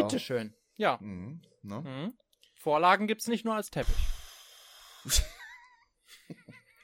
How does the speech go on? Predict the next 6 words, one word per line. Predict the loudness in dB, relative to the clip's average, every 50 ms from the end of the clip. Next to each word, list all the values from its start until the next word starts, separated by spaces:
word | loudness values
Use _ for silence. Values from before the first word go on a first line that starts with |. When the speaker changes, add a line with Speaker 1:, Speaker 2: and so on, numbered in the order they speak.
| _ -20 -20 -20 -20 -20 -16 -2 2 2 4 4
Speaker 2:
Ja, | 6 4 6 6 6 4 4
Hans, | 4 2 2 4 2 2 2
Hans | 2 2 0 0 0 -2 -2
Zimmer, | -2 -2 -2 0 0 0 2 2 0 -2
schwieriges | -4 -6 -8 -8 -6 -6 -6 -6 -6 -8
Thema. | -6 -6 -6 -6 -6 -8 -12 -14